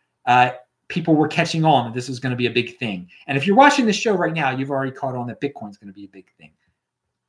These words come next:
It, t-, uh, ten years from now, this video is gonna be freaking awesome <laughs> to watch again. So let's, uh, we're talking about Bitcoin. Let's talk about crypt-, crypto dividends real quick. Uh, of course,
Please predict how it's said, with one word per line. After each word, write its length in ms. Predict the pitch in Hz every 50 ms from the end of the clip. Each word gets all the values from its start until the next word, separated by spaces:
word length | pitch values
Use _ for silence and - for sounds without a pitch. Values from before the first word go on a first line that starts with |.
| _ _ _ _ _ _ _ _ _ _ _ _ _ -
It, 180 | 123 131 - - - _ _ _ _ _ -
t-, 80 | - - -
uh, 80 | 123 - - -
ten 220 | - - 233 262
years 240 | 247 269 294 277 -
from 80 | 196 185
now, 100 | 170 170
this 160 | 180 208 175
video 240 | 160 165 170 156 143
is 80 | 135
gonna 140 | 139 143 139
be 120 | 139 131
freaking 360 | 127 - 160 156 160 170 143 143
awesome 480 | 151 151 147 - - - 160 156 - _ _ _ _ _ _ _ _ -
<laughs> 380 | 175 139 - - - 233 190 -
to 120 | - 160
watch 340 | 143 139 135 135 135 - -
again. 420 | 123 110 113 196 95 85 80 - - _ _ _ _ _ - - _
So 160 | - - 202 208
let's, 320 | 220 254 277 262 - 262
uh, 220 | 226 220 214 - - - - _ _ _
we're 160 | 190 175 170
talking 260 | - 254 254 254 240
about 240 | 226 208 196 190 -
Bitcoin. 460 | - 170 - - - 143 131 135 143
Let's 160 | 160 180 180 -
talk 80 | 196
about 180 | 180 175 170 -
crypt-, 280 | - 180 175 - -
crypto 260 | - - 180 - 170 156
dividends 420 | 160 156 151 156 156 156 156 147
real 200 | 151 147 139 135
quick. 520 | - - - - 226 294 294 - - - - - - - _ _ _ -
Uh, 220 | 139 139 135 135 -
of 140 | 139 - -
course, 460 | - 180 185 190 185 - - -